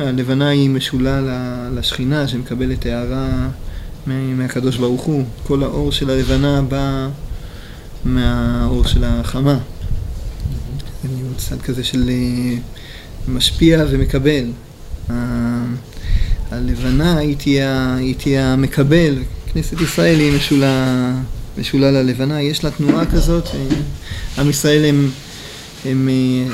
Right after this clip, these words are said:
גם כשהם חסרים, עתידים להתחדש כמותה. זה אולי הנקודה הכי דומה בין ישראל לבין הלבנה, שגם כשישראל חסרים, הם עתידים להתמלא.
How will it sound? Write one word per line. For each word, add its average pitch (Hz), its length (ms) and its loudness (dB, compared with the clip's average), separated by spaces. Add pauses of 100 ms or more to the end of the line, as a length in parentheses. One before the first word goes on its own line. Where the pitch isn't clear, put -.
(340)
גם 151 220 6
כשהם 170 260 4
חסרים, 170 640 2
עתידים 156 440 4
להתחדש 156 460 2
כמותה. 139 440 0
זה 123 140 -4
אולי 135 240 2
הנקודה 131 440 2
הכי 147 720 4 (420)
דומה 139 420 6
בין 147 220 4
ישראל 147 280 2
לבין 143 220 2
הלבנה, 139 440 2
שגם 151 380 -4
כשישראל 147 400 2
חסרים, 147 520 -2
הם 139 160 0
עתידים 131 360 -2
להתמלא. 127 380 -4